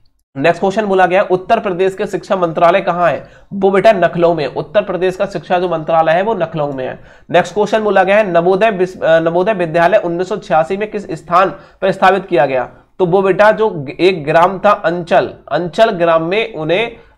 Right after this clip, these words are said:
जनपद स्तर ग्रामीण अंचल दो था उसमें इसको स्थापित किया गया था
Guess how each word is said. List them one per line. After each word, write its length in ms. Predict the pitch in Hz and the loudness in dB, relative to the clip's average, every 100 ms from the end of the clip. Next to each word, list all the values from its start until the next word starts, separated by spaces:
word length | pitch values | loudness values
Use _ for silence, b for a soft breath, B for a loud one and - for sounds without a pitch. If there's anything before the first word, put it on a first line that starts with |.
| - | -10
जनपद 560 | 131 160 180 202 220 - | -2 0 2 2 0 0
स्तर 300 | 165 - 185 | -6 -2 -2
ग्रामीण 400 | 160 151 151 185 | 0 0 0 -2
अंचल 440 | - 151 156 180 160 | -4 -4 -2 0 0
दो 160 | 139 135 | -4 0
था 400 | 160 214 - - | 4 4 4 -2
उसमें 380 | 165 180 202 220 | -4 -2 -2 -2
इसको 360 | 165 - 185 | -4 0 0
स्थापित 420 | - - 143 147 - | 0 -2 -2 -2 -2
किया 180 | 147 143 | 0 2
गया 160 | 151 | 2
था 400 | 151 220 240 - | 4 2 2 -8